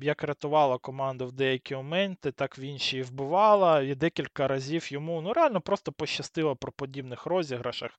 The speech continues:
про що ви чули в наших подкастах. І в матчі з Сан-Франом оця удача, вона просто прийняла положення еквілібріума. Я це так десь, е, сприймаю. І мені за своєю манерою коучинга Ден Кембл дуже нагадує покращену версію Брендона Стейлі, ну, тільки Кембелу вистачило розума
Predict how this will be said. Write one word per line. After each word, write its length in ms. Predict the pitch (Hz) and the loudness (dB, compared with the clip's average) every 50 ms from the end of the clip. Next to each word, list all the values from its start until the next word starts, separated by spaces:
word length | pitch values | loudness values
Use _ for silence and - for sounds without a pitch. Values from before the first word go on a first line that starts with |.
| - - - - - - - _ | -18 -14 -14 -14 -14 -14 -18 _
про 120 | _ 147 147 | _ -2 0
що 200 | - - 185 165 | 2 4 4 4
ви 100 | 151 139 | 4 2
чули 280 | - - 165 160 147 131 | -2 -2 0 0 0 -2
в 40 | 127 | -2
наших 320 | 135 135 - - 143 - | -4 -2 -2 -4 -4 -4
подкастах. 720 | _ - - - - 135 117 101 - - - 135 - - - - - - - - - - - _ _ | _ -10 -10 -6 -2 0 0 0 -2 -4 -10 -12 -12 -12 -20 -18 -16 -16 -16 -16 -16 -18 -20 _ _
І 80 | 151 | -2
в 80 | 156 160 | -2 2
матчі 320 | 202 262 294 277 - - | 4 4 4 4 2 -2
з 60 | 214 - | -2 -2
Сан-Франом 680 | - 220 208 - - 202 220 240 262 262 240 185 160 | -2 -4 -4 0 2 6 6 8 6 6 2 -2 -2
оця 280 | 156 143 - - 190 185 | -4 -6 0 2 4 4
удача, 440 | 175 156 151 156 180 190 - - 151 | 4 4 4 4 4 4 2 0 -2
вона 220 | 131 135 160 175 | -2 -2 -6 -6
просто 340 | - - 151 - _ - 139 | -4 -4 -6 -4 _ -8 -6
прийняла 400 | - - 202 233 233 208 180 160 | -2 -2 -2 2 4 4 4 4
положення 560 | - - 147 160 185 170 160 156 147 151 143 | 2 -2 -2 0 0 0 -2 -4 -4 -4 -6
еквілібріума. 760 | 143 - 147 139 143 151 143 131 110 117 117 113 110 110 110 | -6 -6 -8 -6 -4 -4 -4 -4 -4 -6 -8 -6 -6 -6 -2
Я 120 | 123 139 | -2 -2
це 140 | 139 - 143 | -2 -4 -6
так 240 | - - 127 123 110 | -2 -2 -2 -2 -4
десь, 380 | - 117 110 - - - - | -10 -8 -8 -8 -10 -10 -8
е, 360 | 120 110 110 107 104 104 107 - _ | -8 -8 -6 -6 -8 -8 -10 -10 _
сприймаю. 640 | - - _ - - 127 120 117 113 104 98 95 - - _ _ _ - - - - - - - - - - | -18 -14 _ -8 -8 -8 -8 -6 -6 -6 -6 -6 -8 -12 _ _ _ -20 -20 -20 -20 -18 -18 -18 -18 -18 -10
І 80 | - 139 | -6 -2
мені 380 | 160 180 208 269 311 320 302 233 | -2 0 0 0 0 0 0 2
за 120 | 190 180 | 0 0
своєю 540 | - - 185 196 233 240 226 208 180 156 143 | -2 -2 -2 0 0 2 0 0 0 -2 -4
манерою 480 | 143 147 156 175 202 208 190 180 165 | -6 -6 0 4 4 4 4 4 -2
коучинга 640 | - - - 214 247 254 - - 202 180 151 170 156 | -4 -6 -6 -4 -4 -4 -4 -6 -8 -4 -2 -2 0
Ден 220 | 147 156 156 165 | 0 -2 -4 -4
Кембл 420 | - - 190 202 214 202 180 165 147 | -2 0 0 0 0 0 -4 -4 -4
дуже 280 | 151 175 185 180 165 | -6 -8 -6 -6 -6
нагадує 480 | 156 151 143 139 165 180 175 160 147 139 | -6 -6 0 4 4 4 4 2 -2 -2
покращену 600 | - - - - 165 170 170 - - 156 143 139 | -2 -8 -4 0 0 0 0 0 -6 -6 -8 -4
версію 400 | 139 156 165 165 - - - 135 | 0 0 0 0 -2 -4 -6 -6
Брендона 500 | 135 135 151 151 151 143 143 143 139 139 | -2 0 0 0 0 -2 -6 -6 -6 -6
Стейлі, 640 | 131 - - - 185 190 208 208 190 165 151 139 131 | -8 -8 -4 0 4 4 6 4 4 4 2 0 0
ну, 80 | 135 135 | -4 -12
тільки 360 | - - 165 160 - - 135 | -6 -4 -4 -4 -4 -6 -10
Кембелу 500 | - _ 160 160 165 165 151 143 135 131 | -6 _ 0 0 0 0 -2 -2 -2 -2
вистачило 540 | 123 139 143 - - 123 - - 139 131 131 | -4 -6 -8 -8 -12 -12 -8 -4 -2 -2 0
розума 480 | 143 160 165 143 127 131 127 123 117 | 2 2 2 2 0 -4 -4 -4 -6